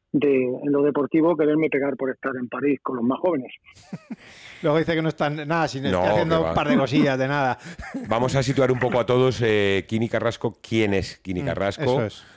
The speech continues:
Speaker 3: ¿Cómo son tus, tus antecedentes deportivos? ¿Cómo es tu vida deportiva anteriormente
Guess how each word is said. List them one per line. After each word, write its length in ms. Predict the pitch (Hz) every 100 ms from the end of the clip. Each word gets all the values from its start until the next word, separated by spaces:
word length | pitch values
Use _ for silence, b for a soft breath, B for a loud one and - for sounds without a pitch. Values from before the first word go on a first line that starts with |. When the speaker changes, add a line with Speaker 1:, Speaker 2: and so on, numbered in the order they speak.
| _
Speaker 3:
¿Cómo 220 | 101 110
son 240 | 101 104 98
tus, 560 | 98 95 90 85 -
tus 180 | - 90
antecedentes 460 | 87 87 90 92 95
deportivos? 600 | 85 85 98 98 123 - B B _
¿Cómo 320 | 110 110 107
es 160 | 101
tu 140 | - 98
vida 160 | 101
deportiva 500 | 95 92 85 101 92 -
anteriormente 1040 | 104 101 98 95 104 95 95 101 87